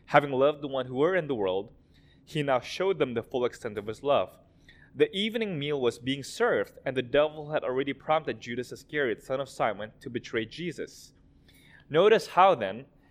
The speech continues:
John twelve was, was ending, and John thirteen began with this scene of a new time, for example, right? Jesus was predicting some things in John twelve. He was, he was preaching to particular folks of people. And now John thirteen comes in.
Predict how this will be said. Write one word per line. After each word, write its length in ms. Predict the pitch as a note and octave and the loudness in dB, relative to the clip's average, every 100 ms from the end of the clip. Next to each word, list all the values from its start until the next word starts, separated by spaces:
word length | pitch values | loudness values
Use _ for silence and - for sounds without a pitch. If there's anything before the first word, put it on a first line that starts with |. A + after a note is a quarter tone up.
| _ _ _ B2 | _ _ _ 2
John 240 | C#3+ C#3+ | 4 2
twelve 560 | - - D#3 F3+ G3 D#3+ | -4 4 6 8 4 0
was, 320 | C3+ C3 - | 0 0 -2
was 220 | A#2+ - - | -6 -4 0
ending, 420 | D#3 E3 F3+ A3+ | 0 2 0 0
and 120 | F#3+ | -4
John 220 | C3+ C#3+ C#3 | 2 2 2
thirteen 640 | D#3 C#3+ - F#3+ D3+ C#3 - _ _ B2+ | -2 -2 -8 -4 -4 -8 -16 _ _ -2
began 500 | C#3+ A#2+ D3 G3 G#3+ | -2 2 4 4 4
with 140 | F3+ | 2
this 120 | F3 | 0
scene 600 | - - A3 D#3 A2 C3 D#3 - - _ - | -4 -6 -4 -4 -4 -8 -14 -20 -20 _ 2
of 280 | C3+ C3 - - _ _ D#3 | 4 4 0 -20 _ _ -2
a 120 | D3 | -2
new 260 | C#3 D#3+ | -4 -6
time, 540 | D3+ - D#3 C3+ F#2 F2 | -8 0 4 4 2 -6
for 80 | A#2 | -10
example, 460 | F#2+ G2 F2 E2 - _ _ _ _ _ - | -6 -6 -8 -10 -14 _ _ _ _ _ -2
right? 160 | G2+ G#2+ - _ - | -2 -2 -10 _ -8
Jesus 400 | C#3 D3 D3+ C#3 | -2 0 0 0
was 180 | C3+ - | -2 -2
predicting 560 | - D3 F3+ F3+ F3+ | -4 2 2 2 -4
some 240 | E3 E3+ D#3+ | -2 -4 -2
things 300 | E3 D#3+ D#3 | -4 -4 -4
in 100 | A#2+ | 2
John 220 | C3+ A#2+ | 2 2
twelve. 440 | - F3 E3 E3 | 2 4 6 2
He 100 | D3+ | -2
was, 180 | B2 - | -6 -6
he 80 | C3+ | -8
was 120 | A2+ | -8
preaching 400 | - - F#3 F3+ | -6 -4 -4 -4
to 120 | - D#3 | -6 -8
particular 300 | D3 D#3+ C3+ | -6 -8 -6
folks 240 | D3+ C#3+ | -8 -8
of 100 | C#3 | -8
people. 280 | E3 D3+ D3+ | -6 -2 0
And 100 | C#3+ | 2
now 100 | D3 | 2
John 220 | C3+ D3 | 2 2
thirteen 360 | D3+ C3+ G#3+ A#3 | 2 -2 -6 0
comes 280 | D#3 A#2+ | 0 0
in. 180 | G#2+ B2+ | -4 -8